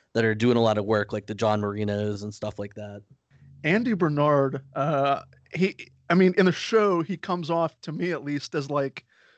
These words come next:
Speaker 2: the really weird, but also he's, like, a try hard and tries to impress everybody. Uh, I don't know if that correlates or translates into hockey. Uh, I mean, there are so many people in this cast over the years that it's, I mean, we could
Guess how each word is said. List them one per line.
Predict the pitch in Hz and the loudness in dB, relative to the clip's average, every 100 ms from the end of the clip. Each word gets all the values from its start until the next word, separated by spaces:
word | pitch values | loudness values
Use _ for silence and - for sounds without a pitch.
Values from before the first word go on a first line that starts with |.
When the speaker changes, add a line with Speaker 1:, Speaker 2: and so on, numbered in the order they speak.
| _ | _
Speaker 2:
the | 156 160 151 - | -4 -2 -4 -10
really | 170 160 196 185 | -2 2 4 2
weird, | 139 156 180 180 175 | -2 0 4 4 4
but | 151 | 0
also | - 156 170 180 | 0 0 0 -4
he's, | 156 147 | -8 -8
like, | 151 | -10
a | 131 | -10
try | - 143 156 | -10 -6 -4
hard | 151 156 156 | -2 -2 -2
and | 143 | -6
tries | - 147 135 | -8 -8 -8
to | 143 | -10
impress | 131 139 143 | -10 -10 -6
everybody. | 160 143 147 151 147 147 135 _ _ _ | -6 -6 -4 -4 -4 -4 -10 _ _ _
Uh, | - 143 - | -4 -4 0
I | 214 | 0
don't | 285 | 2
know | 247 | 2
if | 208 - | 0 2
that | 196 - - | 0 0 -4
correlates | 190 208 202 214 214 | 0 0 2 -2 -4
or | 147 | -10
translates | - 170 180 175 185 175 - | -4 -4 -2 0 0 0 -6
into | 165 160 175 151 | -10 -8 -6 -6
hockey. | 135 131 160 226 226 - _ - | -4 -6 -6 -10 -12 -16 _ -14
Uh, | - 143 135 135 131 127 - _ _ _ _ _ _ _ - | -6 -2 -2 -2 -4 -6 -12 _ _ _ _ _ _ _ -2
I | |
mean, | 208 208 | -2 2
there | 269 | 2
are | 330 | 2
so | - 233 | 0 -2
many | 214 | -2
people | 175 196 185 160 | -6 -8 -6 -6
in | 151 | -6
this | 143 | -10
cast | - 165 160 - | -6 -6 -6 -6
over | 156 139 | -8 -6
the | 139 | -8
years | 139 135 139 | -6 -8 -8
that | 156 147 - _ | -8 -8 -8 _
it's, | - - - | -10 -8 -4
I | |
mean, | 165 160 | -2 0
we | 202 | 0
could | 202 156 135 | -2 -2 -4